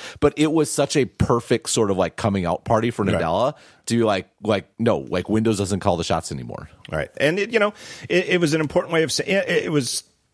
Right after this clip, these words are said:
Speaker 2: uh, symbolic, right? And it was sort of
Speaker 1: That's right.
Speaker 2: like
Speaker 1: Exactly.
Speaker 2: Um, it, you know, Ste-, and Steve Jobs did the same thing when he came back to Apple in nineteen ninety-seven. Where
Speaker 1: Oh, that's such a great analogy. I wish I would have made that before. You're right. It's,
Speaker 2: Right?
Speaker 1: it's the exact same thing. It's the exact same thing.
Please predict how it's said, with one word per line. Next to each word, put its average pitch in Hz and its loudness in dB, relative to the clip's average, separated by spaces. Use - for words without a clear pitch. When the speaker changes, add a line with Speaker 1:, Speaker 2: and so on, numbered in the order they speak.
Speaker 2:
uh, 113 -2
symbolic, 170 -2
right? 117 2
And 123 2
it 117 -4
was 107 0
sort 131 2
of 131 4
Speaker 1:
That's 117 0
right. 117 2
Speaker 2:
like - -20
Speaker 1:
Exactly. 85 0
Speaker 2:
Um, 95 0
it, - -2
you 196 2
know, 127 2
Ste-, - -2
and 135 0
Steve 185 0
Jobs 180 0
did 131 0
the 110 0
same 123 0
thing 123 0
when 110 -2
he 117 2
came 120 0
back 117 0
to - 2
Apple 117 0
in 98 -2
nineteen 95 0
ninety-seven. 80 0
Where 90 4
Speaker 1:
Oh, 90 2
that's 131 0
such 165 0
a 143 0
great 127 2
analogy. 120 0
I 95 2
wish 104 0
I 117 2
would 101 0
have 95 0
made 101 2
that 98 -2
before. 117 0
You're 92 0
right. 180 0
It's, - -2
Speaker 2:
Right? 120 4
Speaker 1:
it's 131 0
the 147 2
exact 123 0
same 131 0
thing. 165 0
It's - -4
the 123 0
exact 107 0
same 117 -2
thing. 85 -6